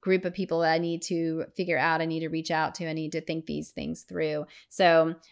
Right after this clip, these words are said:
I like, and that's one of the things I love about being an entrepreneur, is that it's never a dull moment. There's always <laughs> new things that we're creating, new groups of people that we're looking to support.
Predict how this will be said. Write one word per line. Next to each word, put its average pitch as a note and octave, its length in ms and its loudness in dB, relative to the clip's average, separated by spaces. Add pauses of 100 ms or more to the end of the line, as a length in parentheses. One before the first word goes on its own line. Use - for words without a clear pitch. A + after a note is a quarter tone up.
(160)
I F#3+ 140 4
like, F3+ 260 4
and G#3+ 80 2
that's G#3+ 160 4
one G#3 120 2
of F3+ 80 2
the E3+ 80 0
things E3+ 240 -4
I D3 80 -2
love D3+ 160 -4
about D3+ 400 -4
being F3+ 160 -4
an F#3 60 -2
entrepreneur, D#3 580 -6
is D#3+ 120 -8
that G3+ 120 -4
it's G#3+ 200 -6
never G#3+ 300 0
a C#4 80 -2
dull G#3 220 -2
moment. E3+ 640 -6
There's F3+ 200 -4
always F3+ 800 0 (240)
<laughs> C4+ 1400 -4
new A3 300 6
things B3 320 6
that G#3+ 140 6
we're A3 140 4
creating, F#3 880 4
new G#3+ 240 2
groups G#3+ 360 -2
of F#3+ 180 -4
people F#3 300 -2
that F3+ 140 0
we're F3+ 100 0
looking F3 360 -2
to F#3 120 -10
support. D3+ 640 -6